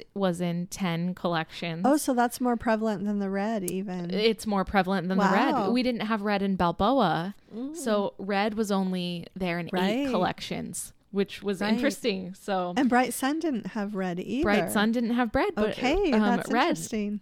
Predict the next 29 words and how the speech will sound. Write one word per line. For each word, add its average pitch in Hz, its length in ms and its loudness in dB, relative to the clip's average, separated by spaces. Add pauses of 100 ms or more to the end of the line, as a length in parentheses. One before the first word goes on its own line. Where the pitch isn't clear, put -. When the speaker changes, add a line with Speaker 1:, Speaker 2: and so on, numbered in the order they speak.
(120)
Speaker 1:
green. 220 460 -4
We 226 140 0
had 202 380 2
a 202 120 0
green 190 400 -2
shade 226 400 -4
in 196 200 -4
nine 165 280 -4
of 156 80 -6
our 156 100 -4
collections. 170 800 -10
So 170 400 -6
Speaker 2:
Okay. 220 140 -4
Speaker 1:
that 208 120 2
was 233 180 2
really 220 200 0
fun 196 200 -2
last 196 220 -4
night. 185 240 -10
And 208 160 0
then 190 200 4
I 196 200 0
laugh 185 540 0
because 190 560 -2
purple 196 480 4
has 202 240 0
been 196 120 2
in 196 200 4
one. 226 160 2